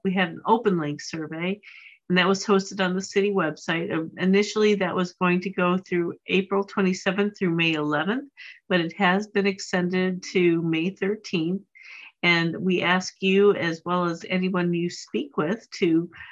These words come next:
please participate in that open link survey. And, uh, John or, um, Aaron, maybe if you could provide that link in the chat, that would be, um, helpful.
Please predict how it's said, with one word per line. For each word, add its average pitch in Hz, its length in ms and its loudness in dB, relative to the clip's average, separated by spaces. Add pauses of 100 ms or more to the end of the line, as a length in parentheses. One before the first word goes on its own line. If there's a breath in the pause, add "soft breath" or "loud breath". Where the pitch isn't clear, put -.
(220 loud breath)
please 214 240 2
participate 202 720 -2
in 185 160 0
that 170 200 -2
open 170 320 -4
link 160 200 -2
survey. 160 600 -4
And, 160 340 -6 (920 loud breath)
uh, 175 280 0 (120)
John 180 560 2
or, 165 580 -4
um, 160 300 -6
Aaron, 170 340 0
maybe 175 340 -2
if 170 140 -8
you 170 120 -8
could 170 180 -6
provide 165 480 -2
that 156 240 -6
link 165 280 -6
in 170 180 -4
the 151 80 -8
chat, 170 540 -8
that 165 140 -4
would 165 220 -8
be, 165 400 -4
um, 160 340 -8
helpful. - 460 -8